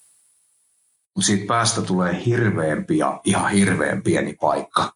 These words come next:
silloin, kun me ollaan yksinään. Me keksitään X määrä ideoita itseksi ja silti me ei välttämättä tiedetä, että haluuko se meidän asiakas ottaa. Niin kannattaako meidän nyt, jos koskaan,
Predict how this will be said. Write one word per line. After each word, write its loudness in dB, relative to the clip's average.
silloin, 0
kun -2
me 0
ollaan 0
yksinään. 0
Me -2
keksitään 0
X 0
määrä 0
ideoita 0
itseksi 0
ja -2
silti 0
me 2
ei 0
välttämättä -2
tiedetä, 0
että -6
haluuko 0
se 2
meidän -6
asiakas 0
ottaa. -2
Niin 2
kannattaako 0
meidän 2
nyt, -4
jos 0
koskaan, 0